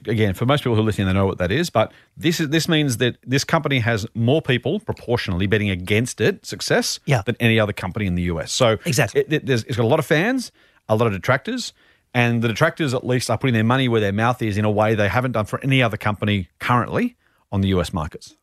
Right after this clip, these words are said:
Speaker 2: Yeah, and, and what, what basically the thesis has been for this beautiful thing called Tesla Q,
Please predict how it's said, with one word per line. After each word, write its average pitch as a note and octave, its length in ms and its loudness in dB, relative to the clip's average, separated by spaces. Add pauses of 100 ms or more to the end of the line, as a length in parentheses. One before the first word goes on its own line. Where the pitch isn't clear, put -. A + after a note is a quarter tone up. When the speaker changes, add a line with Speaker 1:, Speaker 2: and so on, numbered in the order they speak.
Speaker 2:
Yeah, C#3 260 0 (100)
and, A3 240 4
and C4 340 2
what, G3 460 2
what G3+ 340 2
basically B3+ 320 0
the D3+ 80 2
thesis D#3 340 0
has C#3 180 0
been C#3+ 360 0
for C3 240 2
this C3 320 -2
beautiful D#3+ 320 0
thing C#3+ 160 2
called B2+ 160 0
Tesla D3 320 -2
Q, C3+ 400 -2